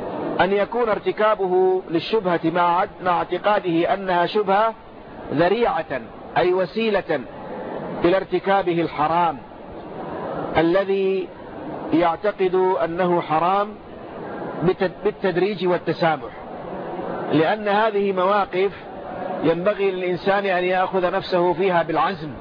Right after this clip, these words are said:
وأن يأخذ نفسه فيها بالشدة والاحتياط.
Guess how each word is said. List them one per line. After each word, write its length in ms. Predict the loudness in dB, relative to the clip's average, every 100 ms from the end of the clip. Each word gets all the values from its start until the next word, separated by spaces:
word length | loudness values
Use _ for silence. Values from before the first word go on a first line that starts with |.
| -12 -12 -10 -10 -8 -6 -6 -4 -4 -4 0 2
وأن 280 | 4 2
يأخذ 420 | 2 0 0 -2 0
نفسه 420 | 0 2 2 2
فيها 300 | 2 2 2
بالشدة 560 | 0 -4 -4 0 2
والاحتياط. 560 | 2 0 0 2 2